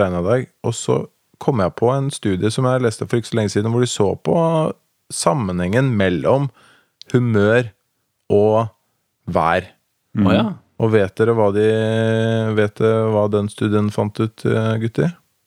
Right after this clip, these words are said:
Speaker 3: At det er dårlig, det er dumt å bo i Trøndelag.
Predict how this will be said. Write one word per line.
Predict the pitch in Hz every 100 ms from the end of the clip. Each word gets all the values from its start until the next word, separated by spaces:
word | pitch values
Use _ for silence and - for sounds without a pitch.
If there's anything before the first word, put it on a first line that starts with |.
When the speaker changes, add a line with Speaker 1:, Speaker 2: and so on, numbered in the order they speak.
| _ _ -
Speaker 3:
At | 113 -
det | 101 98
er | 98
dårlig, | 95 101 95 90 87 87 87
det | 98
er | 92
dumt | 90 90
å | 90
bo | 90
i | 80
Trøndelag. | 87 82 -